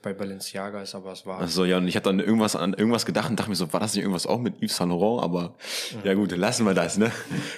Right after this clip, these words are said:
Speaker 2: Ich möchte ganz kurz mal, äh, zurückkommen. Was ist der,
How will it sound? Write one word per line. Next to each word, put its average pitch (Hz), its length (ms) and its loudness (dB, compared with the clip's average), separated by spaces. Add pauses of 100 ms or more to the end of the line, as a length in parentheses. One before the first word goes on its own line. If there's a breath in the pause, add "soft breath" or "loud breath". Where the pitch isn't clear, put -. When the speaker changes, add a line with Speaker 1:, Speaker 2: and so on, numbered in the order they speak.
(100 loud breath)
Speaker 2:
Ich 104 100 0
möchte 156 180 4
ganz 151 200 2
kurz 160 140 2
mal, 123 380 4 (140)
äh, 104 60 2
zurückkommen. 143 580 2
Was - 320 2
ist - 120 -4
der, 98 120 4